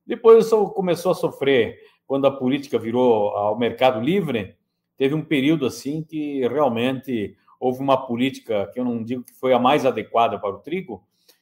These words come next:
eh, em virtude das classificações que foram exigidas, assim, classificações, eh, muito diferenciadas dos tradicionais, P H setenta e oito e umidade quatorze por cento, onde tinha uma exigência de trigo, na qualidade de trigo europeu,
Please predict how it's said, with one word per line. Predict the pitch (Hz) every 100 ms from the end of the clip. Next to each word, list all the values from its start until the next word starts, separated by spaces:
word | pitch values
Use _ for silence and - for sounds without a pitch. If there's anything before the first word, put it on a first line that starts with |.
| _
eh, | 113 110 110 110 110
em | 139
virtude | 151 127 147 127
das | 120 -
classificações | 175 170 - 131 104 - 135 147 127
que | - 101
foram | 127 120
exigidas, | 107 104 95 127 107 -
assim, | 123 113
classificações, | 120 - - 104 131 131 - _ _ _ -
eh, | 104
muito | 120 185 190
diferenciadas | - - 135 110 - 131 156 117
dos | 101 101 -
tradicionais, | - 117 - 110 120 139 131 107 -
P | 117
H | 107 139
setenta | 135 127 120 107
e | 101
oito | 143 175 170 -
e | 117
umidade | 110 107 120 127 117
quatorze | 104 113 104 104
por | 120
cento, | - 175 170 - _ _ _ - _ _
onde | 131 139
tinha | 131 165
uma | 175
exigência | 139 123 98 135 135 120
de | 104
trigo, | 98 135 135 107 95
na | 104 104
qualidade | 120 117 107 123 120
de | 101
trigo | - 104
europeu, | 120 147 151 175 269